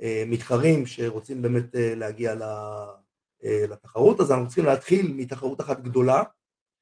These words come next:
שכולם מגיעים, וככה אנחנו מנפים בכל קטגוריה את הארבעה הכי טובים. אנחנו עושים אירוע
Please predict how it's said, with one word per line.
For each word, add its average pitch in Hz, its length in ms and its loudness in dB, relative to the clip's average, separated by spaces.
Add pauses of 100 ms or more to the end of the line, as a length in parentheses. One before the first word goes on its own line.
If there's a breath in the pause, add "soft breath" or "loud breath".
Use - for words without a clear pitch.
(400)
שכולם 156 460 0
מגיעים, 160 540 0 (800)
וככה 180 340 2
אנחנו 190 240 4
מנפים 156 520 2
בכל 139 300 4
קטגוריה 185 640 4 (100)
את 123 120 -2
הארבעה 139 560 4
הכי 143 200 -2
טובים. 113 440 -2 (1200)
אנחנו 139 420 -2
עושים 202 600 2 (760)
אירוע 202 440 8